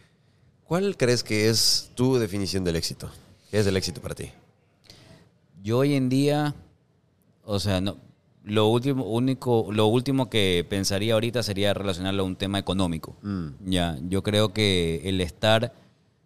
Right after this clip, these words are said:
Speaker 2: feliz con lo que uno hace. O sea, que te podría decir eso en, en, in,
Speaker 1: Ajá.
Speaker 2: in a nutshell. O sea,
Speaker 1: Sí.
Speaker 2: el, el estar feliz con lo que uno hace. O sea, yo, yo tengo la suerte que me levanto todos los días a hacer lo que me gusta. Eh, como te decía, alimentos y bebidas es un estilo de vida.
Speaker 1: Mm.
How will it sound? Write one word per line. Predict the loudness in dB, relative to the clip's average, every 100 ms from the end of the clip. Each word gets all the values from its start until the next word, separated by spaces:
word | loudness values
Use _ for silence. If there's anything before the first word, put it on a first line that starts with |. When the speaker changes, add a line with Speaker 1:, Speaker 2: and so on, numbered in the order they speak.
| _ _
Speaker 2:
feliz | -4 -2 -2 -4 -8 -12
con | -4 -2
lo | 0
que |
uno | 0 0
hace. | -2 -6 -14 _ _
O | -10
sea, | -8 -8 -12 -10
que | -10 -10 -4
te | 0
podría | 2 4 4
decir | 4 2
eso | 0 -2 -4
en, | -4
en, | -4 -4
in, | -4
Speaker 1:
Ajá. | -4 -2 0
Speaker 2:
in | 0
a | 2
nutshell. | 0 -2 -4 -4
O | -2
sea, | 2
Speaker 1:
Sí. | 4
Speaker 2:
el, | 4 2 -2
el | -2
estar | 0 0 -2
feliz | 0 0 0
con | 0
lo | 0
que | 0
uno | -2
hace. | -4 -8 -14 _ _ _
O | -6
sea, | 0 2
yo, | 2 2
yo | 2
tengo | 2 2
la | 2
suerte | 4 2 2
que | 0
me | 2
levanto | 2 2 0
todos | -2 0
los | 0
días | 0 0
a |
hacer | 0
lo | -2
que | -4
me | -4
gusta. | -6 -10 -18 -20 -6
Eh, | 0 0 0 -2 -4 -6 -8
como | -6 -4
te | -2
decía, | -2 -2
alimentos | 0 -2 0
y | 0
bebidas | 2 2 0
es | -2
un | -6
estilo | -6 -4 -2
de | 0
vida. | -2 -4 -10 -20 _
Speaker 1:
Mm. | -6 -4 -4 -6